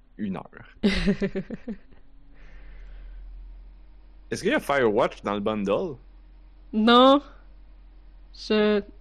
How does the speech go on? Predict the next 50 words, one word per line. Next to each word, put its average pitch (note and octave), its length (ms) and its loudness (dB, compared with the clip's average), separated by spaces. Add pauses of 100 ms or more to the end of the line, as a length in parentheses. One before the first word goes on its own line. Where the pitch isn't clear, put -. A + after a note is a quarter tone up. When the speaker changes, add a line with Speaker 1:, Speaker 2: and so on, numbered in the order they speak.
(120)
Speaker 2:
non, A3+ 320 6
mais A#3+ 180 6
probablement A#3 440 4
que G3+ 260 4
Dark G3+ 200 2
Ethereum G3 300 2
voulait F#3+ 260 0 (180)
mentionner. G3 380 -2
Ah, B3 160 8
ok, B3+ 160 2
ouais, B3+ 140 6
que B3+ 80 -8
c'est A#3 120 2
juste A3+ 220 0
un G#3+ 100 4
jeu G#3+ 140 2
cool, D4+ 240 6
là. E4+ 260 4
Ouais, - 280 -2 (160)
ouais. - 80 -12 (400)
Mais A#3 80 4
j'ai A#3 140 4
joué, B3+ 320 6
j'ai A3+ 160 0
joué B3 180 4
à F#3+ 120 4
Firewatch, F#3 520 0
euh. - 120 -8 (1000)
C'est - 160 -8
vrai F#3+ 140 2
que - 60 -4
c'est G3 120 0
Speaker 1:
Mhm. F3+ 60 0
Speaker 2:
vraiment F3 260 0
très, E3+ 160 -8
très E3 160 -8
bon. F3+ 120 -8 (720)
Speaker 1:
Mhm. C#3 420 -6 (440)
Speaker 2:
Ouais, F#3+ 60 -14 (140)
Speaker 1:
Ben, - 20 -14
Speaker 2:
ouais, A#2 240 -2
ouais. - 100 -12
Speaker 1:
fa-, - 260 -2
en C3+ 80 -4
fait, G3 180 -4
je D3 100 0
pense F3+ 360 -6
que C#3+ 100 -6
Fire-, C3 400 -4
ouais, G#2 400 -6